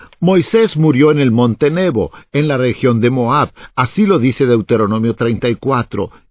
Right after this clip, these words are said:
Y murió allí Moisés, siervo de Jehová, en la tierra de Moab, conforme al dicho de Jehová, y lo enterró en el valle, en la tierra de Moab,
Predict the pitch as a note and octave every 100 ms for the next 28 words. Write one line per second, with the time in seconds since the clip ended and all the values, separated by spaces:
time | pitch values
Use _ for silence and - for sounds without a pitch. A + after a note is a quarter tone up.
0 | _ C3+ B2 G#2 F#2 C#3 D3+ B2 C#3 D3
1 | D3 - A#2+ G2 A#2+ G#2+ G2+ C3 C3+ -
2 | A#2 F#2+ F#2+ - _ - C3 A2+ - A#2+
3 | A2 A2+ C#3 D3 A#2 G2+ - - C#3 G#2+
4 | F3+ F#3+ E3+ B2+ A2 E3+ - B2 G#2+ -
5 | G2+ F#2 F#2 - _ _ _ D3+ D#3 C#3+
6 | B2+ A2+ B2 B2 G#3 D#3 G2+ G#2+ G#2 F#2+
7 | C#3+ A#2+ F#2 A2+ - - A#2+ C3 A#2 -
8 | C#3+ C#3 C3+ C3+ C#3 G#2+